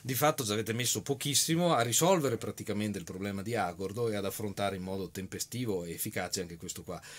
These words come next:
di, di Lozzo. Ma, eh, volevo chiedere, mh, consigliere Bortoluzzi,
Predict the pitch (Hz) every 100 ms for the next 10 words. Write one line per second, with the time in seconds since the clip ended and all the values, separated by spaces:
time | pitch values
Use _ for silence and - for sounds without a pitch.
0 | - - 98 92 90 85 101 90 76 -
1 | 104 131 110 - - - 117 110 90 101
2 | 107 123 175 202 151 - 127 104 95 87
3 | 82 78 85 87 82 82 80 78 - 127
4 | 117 104 107 110 107 101 107 110 107 92
5 | 80 - 73